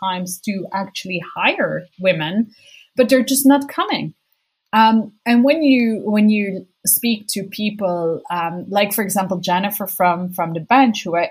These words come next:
absolutely admire, um, and she always says, "I'm trying so hard to bring peop-, bring women on speaker panels."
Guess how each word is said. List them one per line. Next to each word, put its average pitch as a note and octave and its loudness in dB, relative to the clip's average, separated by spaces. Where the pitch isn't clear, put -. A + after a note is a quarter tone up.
absolutely A3 -4
admire, F#3+ -4
um, A3 2
and A#3 8
she - 0
always C4+ 4
says, G#3 -2
"I'm G#3 0
trying A#3 4
so A#3+ 2
hard - -4
to F#3+ 0
bring G#3+ 2
peop-, G#3+ -6
bring G3 0
women G#3+ 2
on G3+ -2
speaker D4+ -4
panels." - -10